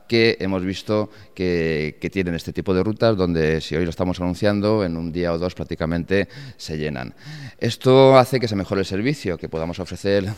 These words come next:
eh, más idiomas, que podamos ofrecer, eh, pues más rutas, más cantidad de rutas, y que además, eh, no como hasta ahora, que se hacía con el personal municipal,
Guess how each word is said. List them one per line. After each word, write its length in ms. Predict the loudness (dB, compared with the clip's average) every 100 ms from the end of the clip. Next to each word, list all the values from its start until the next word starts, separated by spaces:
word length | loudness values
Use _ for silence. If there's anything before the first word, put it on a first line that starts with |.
| -8
eh, 460 | -4 -2 -2 -2 -4
más 420 | -6 -4 -4 -4
idiomas, 560 | -2 0 0 0 -4 -10
que 100 | -14
podamos 360 | -8 -6 -6 -8
ofrecer, 500 | -10 -8 -2 -2 -4 -10 -18 -8
eh, 1000 | 0 2 4 4 4 2 2 2 0 -2 -4
pues 160 | -6
más 200 | 0 0
rutas, 640 | 0 -2 4 4 4 0 -10
más 160 | -10
cantidad 340 | -8 -4 -2 0
de 100 | 0
rutas, 440 | -2 2 2 2 -10 -20 -20 -8
y 120 | -4
que 100 | 4
además, 500 | 4 6 6 6 4 0
eh, 420 | 0 2 2 2
no 100 | 0
como 160 | -2 -2
hasta 200 | 0 2
ahora, 220 | 2 2
que 60 | -2
se 120 | -8
hacía 120 | -6
con 160 | -4 -4
el 60 |
personal 380 | -4 -4 -2 -2
municipal, 580 | -2 -4 -4 0 0